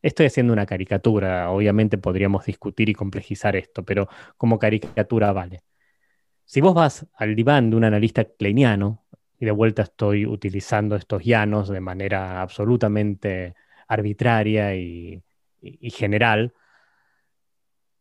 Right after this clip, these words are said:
el pensamiento situacional, según el cual el psiquismo, eso, el psiquismo, nadie sabe qué es, está enteramente puesto en juego aquí, ahora, conmigo, cada vez,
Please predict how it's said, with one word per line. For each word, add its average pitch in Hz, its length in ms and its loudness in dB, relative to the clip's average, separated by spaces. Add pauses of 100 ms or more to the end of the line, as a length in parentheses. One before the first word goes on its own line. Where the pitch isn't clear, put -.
(520)
el 147 140 4
pensamiento 143 680 4
situacional, 110 1000 0 (140)
según 113 340 2
el 110 160 2
cual 98 560 2
el 104 160 -4
psiquismo, 104 760 0 (260)
eso, 110 560 -2
el 101 140 -8
psiquismo, 107 560 -4
nadie 104 200 2
sabe 101 220 0
qué 104 180 2
es, 101 160 -6 (420)
está 147 300 2
enteramente 139 760 4
puesto 131 340 0
en 117 100 0
juego 135 360 4
aquí, 127 280 2
ahora, 120 340 6
conmigo, 117 600 2
cada 113 280 4
vez, 107 360 -2